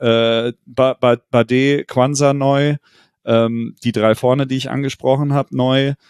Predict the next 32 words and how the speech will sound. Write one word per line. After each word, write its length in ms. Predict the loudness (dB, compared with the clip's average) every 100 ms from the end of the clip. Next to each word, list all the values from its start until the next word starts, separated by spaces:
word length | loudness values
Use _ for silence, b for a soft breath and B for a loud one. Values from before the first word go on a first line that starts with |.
| b _
Ähm, 440 | 0 0 -2 -8 -14 _ _ -4
also 320 | -2 0 -4 -10
s-, 140 | -14 -16 _
Luki 360 | -4 -2 0 2
Vasquez, 640 | 2 0 0 0 0 -4 -4
<laughs> 1200 | -4 -4 -6 -8 0 2 2 -6 -8 -2 -2 0
den, 160 | -2 0
da 100 | 2
komm 180 | 2 2
ich 100 | 2
immer 180 | 2 2
noch 80 | 2
nicht 240 | -2 0
drauf 220 | 2 2
klar, 240 | 0 0 2
dass 180 | 0 -2
der 100 | 0
da 160 | 2
im 80 | 2
Leverkusen-Trikot 880 | 2 2 2 0 0 -4 -6 0 2
rumrennt 520 | 2 2 0 -2 -4 B B B -4
und 160 | 2
auch 100 | 2
schön 240 | 4 2 2
das 100 | 0
Tor 220 | 0 0
vorbereitet 640 | 2 2 2 0 -2 -2
hat, 200 | 0 0
also 220 | -4 -8 -4
sehr 260 | 2 2
schön 300 | 2 -2 -2
zurückgelegt. 680 | -2 -4 -4 -4 -4 -4